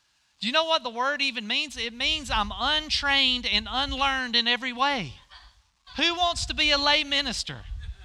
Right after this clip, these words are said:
That wasn't Jesus' idea of ministry. He actually ascended to heaven and gave us gifts to do this. He didn't want you untrained and unlearned.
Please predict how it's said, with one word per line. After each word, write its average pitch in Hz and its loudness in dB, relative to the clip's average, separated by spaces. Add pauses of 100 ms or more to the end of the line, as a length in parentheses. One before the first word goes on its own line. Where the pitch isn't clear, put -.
(380)
That 220 0
wasn't 339 0
Jesus' 190 2
idea 165 2
of 127 -6
ministry. 185 -8 (800)
He 240 2
actually 269 2
ascended 285 0
to 226 -2
heaven 269 0
and 208 -4
gave 220 0
us 208 -6
gifts 247 -2
to 214 -8
do 277 -2
this. 156 -8
He 214 -4
didn't 262 -6
want 294 -8
you 226 -10
untrained 190 -4
and 170 -6
unlearned. 247 -6